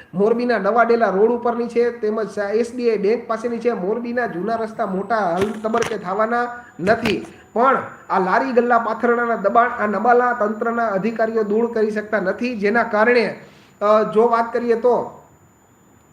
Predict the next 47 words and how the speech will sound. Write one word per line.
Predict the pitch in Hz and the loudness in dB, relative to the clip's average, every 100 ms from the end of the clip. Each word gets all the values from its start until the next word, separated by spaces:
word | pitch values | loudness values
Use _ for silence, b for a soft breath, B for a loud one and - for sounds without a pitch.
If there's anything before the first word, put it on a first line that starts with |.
| _ _ _ _ 131 | _ _ _ _ 0
વેપારીઓ | 208 214 294 277 | 2 4 2 2
પણ | 269 277 | 2 4
હવે | 233 254 254 247 B B _ | 4 6 4 2 B B _
પોતે | 226 254 240 | 0 2 2
જાણે | 233 240 | 2 0
કે, | 233 | 0
અ, | 240 240 214 202 202 208 | -2 -2 2 4 4 0
અ, | 196 190 196 | 2 2 2
બિંદાસ | 190 220 262 262 226 | 0 -2 2 2 4
બનીને | 247 247 226 | 2 2 0
દબાણ | 226 247 233 | 2 2 2
કરતા | 226 226 | 0 0
હોય | 233 | 2
એવું | 220 220 | 0 2
દેખાય | 214 214 | 0 2
છે. | 220 | 0
તમે | 214 220 214 | 0 -2 -2
નવા | 208 254 | 0 2
ડેલા | 247 254 | 2 4
રોડ | 233 233 | 4 4
ઉપરથી | 240 240 220 | 2 -2 -2
નીકળો | 214 226 240 | -2 0 -2
તો | 226 | -2
નવા | 196 214 | -2 -2
ડેલા | 233 233 233 | -2 -2 -2
રોડ | 226 220 | 0 0
ઉપર | 220 208 | 0 4
જોજો, | 233 277 208 156 B B - | 4 4 0 0 B B 0
લગભગ | 196 214 254 | 0 4 4
અઢી | 220 220 262 | 4 0 -2
થી | 262 269 233 | -2 -4 -2
ત્રણ | 240 277 | 2 2
ફૂટ | 262 269 247 | 2 -2 0
જેટલા | 220 233 247 233 | 0 2 2 2
પોતાના | 208 226 247 247 247 262 - B B | 0 0 0 0 0 -2 -6 B B
જે | 175 247 247 - | 2 4 4 2
ઇલેક્ટ્રોનિક | 226 254 247 240 233 | 2 2 2 0 0
સાધનોના | - 220 220 240 233 | 0 0 2 2 0
ખોખા, | 220 226 240 233 226 | 2 2 2 4 4
ઇલેક્ટ્રોનિક | 214 233 226 226 214 | 2 0 0 -2 -2
આઇટમો | 196 226 240 233 233 | -2 0 0 0 0
વગેરે | 190 233 262 247 | 0 0 4 4
જેવો | 202 226 214 | 4 0 2
બધો | 220 208 254 | 2 4 4
જ | |
સામાનનો | - 226 233 226 | 2 0 0 0
પથારો, | 214 226 247 226 | -2 -2 2 2